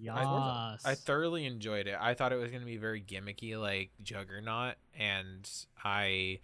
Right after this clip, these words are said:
Speaker 2: I was taken aback at how much fun I had with it, especially 'cause I was just like, "Oh man, I can't even use a sniper on this," and it's like we ended up winning on the game where I was using just a sniper and a rocket launcher, and it was the dumbest combo ever, but
Speaker 1: Oh,
Speaker 2: I
Speaker 1: wow.
Speaker 2: was sniping people and having so much fun with it.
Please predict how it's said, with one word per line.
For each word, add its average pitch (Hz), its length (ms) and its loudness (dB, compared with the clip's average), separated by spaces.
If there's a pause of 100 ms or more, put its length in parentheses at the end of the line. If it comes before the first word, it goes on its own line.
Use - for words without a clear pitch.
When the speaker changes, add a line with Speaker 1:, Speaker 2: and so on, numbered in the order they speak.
(520)
Speaker 2:
I 120 120 2
was 113 120 2
taken 120 300 2
aback 104 340 4
at 98 160 2
how 113 120 -4
much 104 260 -4
fun 95 260 -4
I 85 120 0
had 92 200 -2
with 90 160 -8
it, 90 140 -6
especially 135 400 -2
'cause 131 140 -2
I 120 100 2
was 113 180 -2
just 107 160 -8
like, 107 180 -2
"Oh 110 140 -4
man, 104 220 -4
I 98 40 -2
can't 107 200 -6
even 104 180 -6
use 104 160 -8
a 98 60 -10
sniper 95 480 -4
on 98 100 -6
this," 95 240 -8
and 98 100 -4
it's 95 280 -8
like 98 260 -4
we 95 140 -6
ended 98 260 -6
up 95 80 -6 (1000)
winning 107 400 -4
on 101 200 -4
the 104 80 -6
game 101 220 -6
where 98 120 -4
I 98 140 0
was 95 160 -6
using 98 260 -6
just 104 220 -4
a 104 40 -4
sniper 104 380 -2
and 98 140 -4
a 101 40 -2
rocket 98 360 -2
launcher, 92 320 -8
and 90 100 -6
it 82 40 -8
was 95 100 -8
the 98 100 -10
dumbest 101 460 -4
combo 107 360 -2
ever, 92 320 -4
but 87 340 -6 (300)
Speaker 1:
Oh, 180 140 2
Speaker 2:
I 147 140 6
Speaker 1:
wow. 143 60 4
Speaker 2:
was 120 120 2
sniping 107 520 -2
people 98 320 -6
and 98 80 -4
having 98 240 -4
so 107 160 -4
much 101 220 -6
fun 101 200 -4
with 92 180 -6
it. 95 240 -6